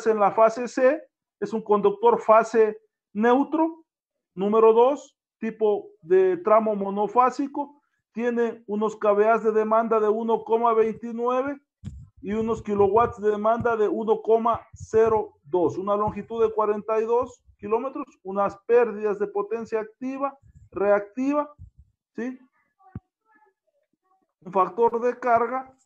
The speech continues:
y así yo tengo toda la información, como ustedes pueden ver, del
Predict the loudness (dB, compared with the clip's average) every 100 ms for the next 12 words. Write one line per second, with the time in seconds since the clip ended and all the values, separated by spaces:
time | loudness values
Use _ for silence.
0 | _ -14 -8 -8 -6 -6 -6 -8 -14 -14
1 | -10 -10 -8 -8 -6 -4 -2 -4 -8 -6
2 | -4 -6 -8 -6 -6 -6 -8 -8 -10 -10
3 | -12 -16 -12 -14 -12 -10 -10 -8 -8 -6
4 | -4 -4 -4 -12